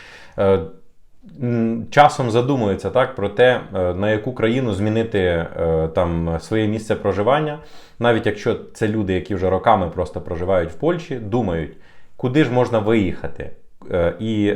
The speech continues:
е, власне, е, давайте підемо по, е, цим країнам. Е, станом на двадцять четверте лютого двадцять четвертого вже року, е,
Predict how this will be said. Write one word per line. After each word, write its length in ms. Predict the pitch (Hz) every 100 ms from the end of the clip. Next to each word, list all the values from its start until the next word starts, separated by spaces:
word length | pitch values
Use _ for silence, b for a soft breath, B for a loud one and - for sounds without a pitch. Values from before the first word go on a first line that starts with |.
| -
е, 300 | 90 87 87
власне, 720 | 90 120 139 - 120 104 92 B B B B
е, 220 | 90 87
давайте 360 | 90 110 127 123
підемо 420 | 113 107 110 101
по, 560 | 95 - 120 95 76 - -
е, 300 | 87 85 82 82
цим 180 | 110 101
країнам. 540 | 104 123 170 175 175 B B B B B -
Е, 160 | 90 85
станом 360 | - 151 147
на 100 | 123
двадцять 360 | 110 127 123 104
четверте 400 | - 120 120 113
лютого 600 | 135 165 147 156 - - -
двадцять 420 | 98 123 117 -
четвертого 560 | 104 104 107 104 113
вже 200 | 113 113
року, 460 | 123 143 - 165 - B B - -
е, 320 | 98 92 87